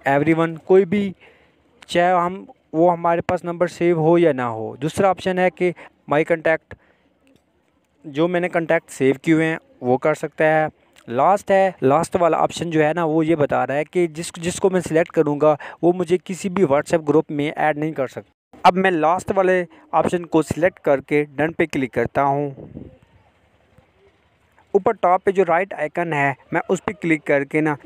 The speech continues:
sub contacts को मैं select कर लूँगा। Select करने के बाद नीचे जो right icon है, मैं इस पर click कर दूँगा। तो जितने भी मेरे contact हैं वो सारे update हो जाएंगे और मुझे अब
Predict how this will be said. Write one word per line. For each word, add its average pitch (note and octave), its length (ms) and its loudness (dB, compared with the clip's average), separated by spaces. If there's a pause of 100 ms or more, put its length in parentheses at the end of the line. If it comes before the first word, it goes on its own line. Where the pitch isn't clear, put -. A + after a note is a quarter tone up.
(240)
sub - 340 -2
contacts D3 480 -2
को B2+ 240 0
मैं C3 280 -4 (600)
select - 400 -2
कर C3 120 0
लूँगा। A#2 440 -2 (920)
Select D#3 340 -2
करने C#3+ 260 0
के B2+ 140 0
बाद B2+ 360 0 (220)
नीचे E3+ 300 0
जो D#3 240 2 (160)
right E3 380 -2
icon D#3 300 -4
है, C#3 220 -2 (160)
मैं D#3+ 100 -2
इस D#3+ 120 -8
पर F#3 120 -4
click D#3+ 300 -2
कर B2+ 140 2
दूँगा। G#2+ 460 -4 (460)
तो F3+ 60 4
जितने E3+ 360 0
भी F#3 180 4
मेरे D3 340 4
contact D#3 500 -4
हैं C3+ 200 -2 (180)
वो E3+ 60 0
सारे D#3+ 300 0
update C3+ 340 0
हो A#2 120 -2
जाएंगे G#2+ 500 -8 (300)
और D#3+ 100 4
मुझे D#3+ 300 -2
अब D#3 200 0